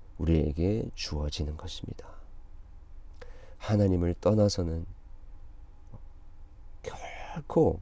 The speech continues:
지혜를 우리가 발견할 수가 없습니다. 오늘 또 그 전능자 하나님의 그늘 아래 살며,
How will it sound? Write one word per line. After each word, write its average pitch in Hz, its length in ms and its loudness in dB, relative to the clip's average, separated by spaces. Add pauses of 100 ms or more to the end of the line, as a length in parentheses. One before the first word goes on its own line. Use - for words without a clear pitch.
(440)
지혜를 82 600 6
우리가 78 280 0
발견할 80 420 -2
수가 - 220 -6
없습니다. - 540 -6 (960)
오늘 113 200 10
또 110 260 12
그 107 440 10
전능자 101 840 8
하나님의 92 640 2
그늘 80 440 2
아래 76 420 -6 (140)
살며, 82 600 -2